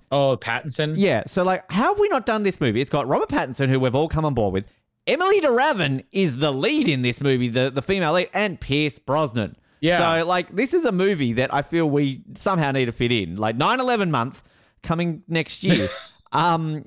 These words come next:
Speaker 2: but, like, in all seriousness, like, 'cause everybody apparently hates that movie 'cause the big twist at the end is that he's standing in a tower just before the, the plane hits. Um, so it's, like, a tragic ending. But, like, just looking at that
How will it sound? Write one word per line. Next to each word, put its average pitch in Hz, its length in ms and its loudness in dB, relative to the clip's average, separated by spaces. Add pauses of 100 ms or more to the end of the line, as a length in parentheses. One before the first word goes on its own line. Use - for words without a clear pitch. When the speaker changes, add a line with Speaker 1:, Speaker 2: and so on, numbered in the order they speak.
Speaker 2:
but, - 220 -2
like, 180 160 0
in 196 80 0
all 381 100 2
seriousness, 196 540 0
like, 131 160 0
'cause 160 100 0
everybody 214 320 0
apparently 123 320 -4
hates 131 300 -4
that 117 160 0
movie 101 160 0
'cause 98 180 -2
the 98 80 -2
big 107 240 -2
twist 127 320 -2
at 113 120 -2
the 98 120 0
end 107 220 0
is 95 100 -4
that 98 160 0
he's 104 360 -2
standing 107 460 -2
in 113 140 2
a 101 80 2
tower 101 400 0
just 98 180 -4
before 104 280 -2
the, 98 100 -2
the 98 240 -2
plane 104 320 -2
hits. 113 440 -4 (500)
Um, 101 340 0
so 104 80 -2
it's, 101 100 -2
like, 95 120 -2
a 98 40 -2
tragic 95 380 -2
ending. 107 400 -2
But, 110 180 -4
like, 143 160 -2
just 226 200 -2
looking 196 440 0
at 151 200 -4
that 131 180 -2